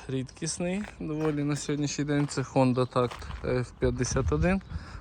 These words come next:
Простенький двохтактний скутер на повітряному охолодженні. Моделька доволі цікава, е, своєю маятниковою вилочкою. Він дуже комфортний і м'якенький в плані таких поганих доріг. І, звичайно, е, такт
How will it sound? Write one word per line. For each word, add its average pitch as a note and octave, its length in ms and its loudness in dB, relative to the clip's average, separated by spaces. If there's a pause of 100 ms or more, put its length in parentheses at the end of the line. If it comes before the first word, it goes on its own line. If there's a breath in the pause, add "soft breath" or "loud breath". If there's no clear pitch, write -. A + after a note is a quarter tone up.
Простенький D3+ 520 4
двохтактний C3 560 4
скутер D#3+ 440 4
на B2+ 100 6
повітряному A#2+ 680 4
охолодженні. D#3 680 4 (560 loud breath)
Моделька D3+ 420 6
доволі C3+ 380 6
цікава, C3+ 760 8 (240)
е, B2+ 40 6
своєю C#3 440 8
маятниковою C3+ 680 8
вилочкою. D#3+ 540 8
Він C3 140 8
дуже B2+ 200 6
комфортний C3 720 6
і B2+ 40 8
м'якенький B2+ 640 8
в A#2+ 160 2 (100)
плані B2+ 280 8
таких A#2+ 300 0
поганих C3+ 500 6
доріг. C#3+ 320 6 (520 loud breath)
І, - 60 0
звичайно, D#3 600 8 (640 loud breath)
е, C3 200 8
такт D3 400 8